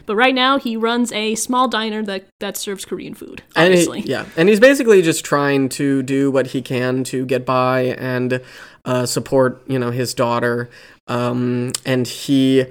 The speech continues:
Speaker 2: is obviously, he cares a lot about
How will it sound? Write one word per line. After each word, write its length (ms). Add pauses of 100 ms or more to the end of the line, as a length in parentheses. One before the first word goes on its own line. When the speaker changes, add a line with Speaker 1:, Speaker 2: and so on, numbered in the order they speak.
(480)
Speaker 2:
is 320
obviously, 500
he 160
cares 300
a 80
lot 480
about 920